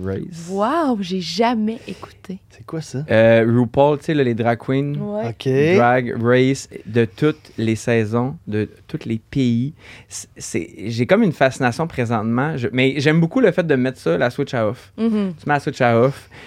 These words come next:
Speaker 1: puis un binge watch de dimanche où est-ce que même on va souper dans le lit, je peux commencer une saison, là, c'est épisode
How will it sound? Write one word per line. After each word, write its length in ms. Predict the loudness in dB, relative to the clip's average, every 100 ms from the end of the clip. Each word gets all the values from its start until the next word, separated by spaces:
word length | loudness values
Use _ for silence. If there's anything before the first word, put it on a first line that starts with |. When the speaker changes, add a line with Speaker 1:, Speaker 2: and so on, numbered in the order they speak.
| -20 -4
Speaker 1:
puis 200 | 2 4
un 220 | 4 2
binge 400 | 0 0 0 4
watch 320 | 4 4 0
de 120 | -2
dimanche 580 | -2 0 0 0 -4 -8
où 80 | -6
est-ce 140 | -4
que 80 | -2
même 220 | -2 0
on 60 | -2
va 120 | -2
souper 320 | -6 -8 -6
dans 140 | -2 0
le 60 | 0
lit, 220 | -2 -4
je 80 | -6
peux 100 | -8
commencer 460 | -4 -2 -2 -4 -6
une 60 |
saison, 420 | -2 -2 -2 -4
là, 160 | -4 -6
c'est 180 | -8 -14
épisode 420 | -12 -10 -6 -4